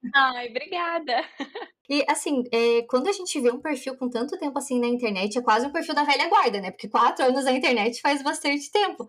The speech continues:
Speaker 1: Sim,
Speaker 2: Como
Speaker 1: eu
Speaker 2: que é a tua
Speaker 1: falo, eu
Speaker 2: sensação
Speaker 1: falo,
Speaker 2: com o
Speaker 1: desde que
Speaker 2: perfil?
Speaker 1: tudo era mato, né? É bem isso.
Speaker 2: Aham. Eu sempre uso a expressão de abrindo trilha com facão, assim, na, na internet.
Speaker 1: Aham,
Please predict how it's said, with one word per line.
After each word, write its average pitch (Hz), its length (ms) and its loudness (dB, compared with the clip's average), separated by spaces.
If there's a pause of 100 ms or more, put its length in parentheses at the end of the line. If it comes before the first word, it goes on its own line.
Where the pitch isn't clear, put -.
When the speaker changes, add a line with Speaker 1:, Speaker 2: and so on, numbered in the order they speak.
Speaker 1:
Sim, 247 220 -2 (300)
Speaker 2:
Como - 180 0
Speaker 1:
eu 480 80 0
Speaker 2:
que 554 60 4
é - 20 4
a 494 60 2
tua 494 100 6
Speaker 1:
falo, - 40 4
eu 427 120 0
Speaker 2:
sensação 370 400 -2
Speaker 1:
falo, - 0 -
Speaker 2:
com 277 60 2
o 330 100 2
Speaker 1:
desde 330 180 -6
que 330 60 -2
Speaker 2:
perfil? 277 200 -12
Speaker 1:
tudo 247 100 -10
era 339 180 -2
mato, 277 480 -4
né? 226 360 -10
É 220 40 -8
bem 254 400 -6
isso. 262 180 -18 (840)
Speaker 2:
Aham. 302 340 0 (220)
Eu 262 80 4
sempre 330 260 -2
uso 349 80 0
a 370 60 2
expressão 311 520 0
de 302 120 -2
abrindo 277 420 0
trilha 277 260 -2
com 277 140 -8
facão, 254 420 0
assim, 202 300 -4
na, 180 380 -8
na 196 160 -6
internet. 208 420 2
Speaker 1:
Aham, 285 380 -2